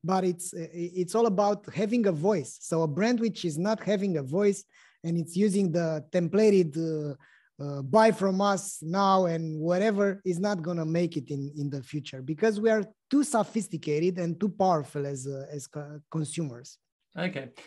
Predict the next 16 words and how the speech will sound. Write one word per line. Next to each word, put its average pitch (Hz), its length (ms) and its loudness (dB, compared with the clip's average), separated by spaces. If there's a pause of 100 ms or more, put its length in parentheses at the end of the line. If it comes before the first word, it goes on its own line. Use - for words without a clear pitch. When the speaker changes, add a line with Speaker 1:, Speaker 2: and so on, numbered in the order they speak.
Speaker 2:
So 254 160 2
now 320 240 4
that, 302 220 2
I 226 40 -8
mean, 202 100 0
I 220 60 4
know 214 60 0
you 233 180 -2
got 214 120 0
to 208 120 0
do 202 140 -4
a 190 100 2
lot 190 60 2
of 160 140 -2
work 170 340 0
with, 156 260 -2